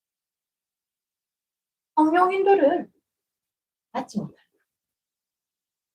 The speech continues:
어때요? 기도가 안 되고, 마음과 생각에 말씀이 전혀 없고, 성령 인도를 못 받아요.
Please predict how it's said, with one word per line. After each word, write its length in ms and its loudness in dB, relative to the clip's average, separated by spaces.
어때요? 420 0
기도가 320 2
안 120 6
되고, 560 6
마음과 380 6
생각에 400 -6
말씀이 400 -4
전혀 320 2
없고, 260 0
성령 320 -2
인도를 280 2
못 180 -18
받아요. 360 -2